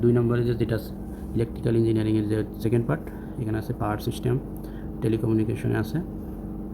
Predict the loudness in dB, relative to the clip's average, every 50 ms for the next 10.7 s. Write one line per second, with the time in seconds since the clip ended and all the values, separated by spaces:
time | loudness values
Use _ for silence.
0 | -8 -8 -8 -6 -4 -2 0 2 2 2 2 2 2 4 4 2 2 0 0 0
1 | 2 2 2 0 0 0 0 0 0 0 -2 -2 -2 -2 0 0 2 2 0 0
2 | 0 0 0 0 0 -2 -2 -2 0 0 0 0 0 0 -2 -2 -2 -2 -2 -4
3 | -4 -4 -2 -2 -2 -2 -2 -2 -4 -4 -4 -6 -8 -8 -8 -8 -8 -8 -6 -4
4 | -2 0 2 2 2 2 2 0 2 4 2 2 2 2 0 0 0 0 0 0
5 | -2 -2 -2 -2 0 0 0 0 0 0 0 2 2 2 2 2 2 2 2 0
6 | 0 -2 -2 -2 -2 -2 -2 0 0 -2 -2 -2 -2 -2 0 0 0 -2 0 0
7 | 0 0 0 0 0 0 0 0 -2 -4 -6 -8 -8 -8 -8 -8 -8 -8 -8 -6
8 | 2 4 4 6 6 6 4 4 4 2 2 2 0 -2 0 0 0 2 2 2
9 | 2 2 2 2 0 -2 -2 -4 -8 -8 -8 -8 -8 -8 -2 2 4 4 4 4
10 | 2 2 2 2 2 2 -2 -4 -4 -4 -4 -4 -4